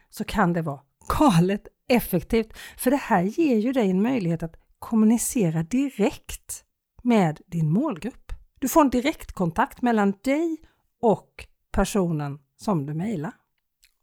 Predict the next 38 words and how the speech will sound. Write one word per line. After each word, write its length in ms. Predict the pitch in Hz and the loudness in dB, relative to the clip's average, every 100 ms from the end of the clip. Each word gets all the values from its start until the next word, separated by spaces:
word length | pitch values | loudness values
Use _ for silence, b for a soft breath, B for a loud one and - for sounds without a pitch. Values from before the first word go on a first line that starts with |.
| _ | _
Och 140 | 247 | 2
vet 120 | 269 | 2
du, 60 | - - - | 0 -10 -10
i 60 | |
stort 180 | - 277 | -4 -2
sett 140 | - | -2
alla 280 | - 254 196 | -4 -2 0
har 100 | 180 | 0
en 100 | 208 | 0
mejladress 480 | 180 185 160 147 - | 0 -4 -6 -10 -12
idag. 180 | 165 - _ _ _ - | -14 -14 _ _ _ 0
Och 40 | 247 | 0
de 80 | |
flesta 340 | 254 277 277 262 | 2 0 0 -2
av 80 | 269 | -4
oss 100 | - | -4
kollar 280 | 254 240 | -4 -2
dessutom 480 | 226 226 226 226 185 | -2 -4 -6 -4 -2
vår 80 | 196 | 0
mejl 280 | 196 156 156 _ _ _ | 0 -2 -4 _ _ _
varje 680 | 170 196 233 196 151 147 151 | -4 0 2 0 -4 -4 -6
dag. 240 | 180 214 - _ _ _ _ _ _ _ 160 151 156 | -8 -10 -14 _ _ _ _ _ _ _ -12 -10 0
Varje 1080 | 190 202 190 190 185 156 143 143 160 151 165 - | 4 4 2 -4 -8 -8 -6 -4 -2 -4 -10 -18
dag. 500 | 147 143 214 151 - B B | -6 2 2 2 -6 B B
Jag 320 | - 233 240 190 | -10 -8 -4 -4
behöver 140 | 254 | -4
inte 120 | 415 | -4
gå 100 | 330 | -2
längre 220 | 311 277 | -2 -2
till 80 | 247 | -4
mig 100 | 226 | -4
själv. 180 | 220 392 - _ b b b b | -2 -2 -4 _ b b b b
Jag 140 | 277 | -2
får 160 | - 302 | 0 0
en 80 | |
notis 480 | 277 277 - 220 240 | 0 -4 -2 -2 -4
på 120 | - | -8
datorn 500 | 233 240 214 - 160 | 0 0 0 -4 -8